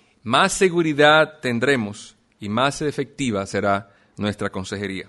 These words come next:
Proverbios dieciocho diecisiete dice, "Justo parece el primero que defiende su causa hasta que otro viene y lo examina o lo derriba". En esto nosotros aprendemos de que a pesar de que la mayor parte de la información relevante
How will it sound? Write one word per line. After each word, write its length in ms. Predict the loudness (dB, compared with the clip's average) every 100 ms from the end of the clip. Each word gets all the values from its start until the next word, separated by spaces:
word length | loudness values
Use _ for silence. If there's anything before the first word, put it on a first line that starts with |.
| _ _ _ _ _ _ _ _ -8
Proverbios 420 | -2 0 0 -4
dieciocho 340 | -6 -6 -6
diecisiete 460 | -6 -6 -4 -4 -4
dice, 260 | -6 -8
"Justo 480 | -8 -6 -6 -2 0
parece 420 | 2 4 2 0
el 100 | -4
primero 360 | -4 -2 -2 -2
que 120 | -2
defiende 380 | -4 -4 -4 -4
su 180 | -10 -2
causa 460 | -2 -2 -6 -12 _ _ _ _ -10
hasta 260 | -8 -6
que 140 | -2 0
otro 240 | 0 0
viene 420 | 0 0 0 -6 _ _ _ _ -12
y 80 | -4
lo 100 | -4
examina 600 | -2 -4 -4 -6 -10 _
o 120 | -6 -4
lo 80 |
derriba". 380 | -2 -4 -6 -8 _ _ _ _ _ _ -10
En 120 | -6
esto 180 | -4 -2
nosotros 260 | -2 0
aprendemos 420 | 0 0 0 0 -2
de 120 | 0
que 80 | -2
a 80 |
pesar 340 | -2 0 0 2
de 120 | -2
que 100 | 0
la 80 | 0
mayor 480 | 0 -2 -2 -4 -10 _ _ _
parte 640 | 4 6 4 0 -6 -6 -12
de 180 | -6 -2
la 180 | 0 -2
información 680 | -4 -4 -4 -2 -2 -2 -6 -8
relevante 880 | -4 -2 0 4 4 2 -2 -8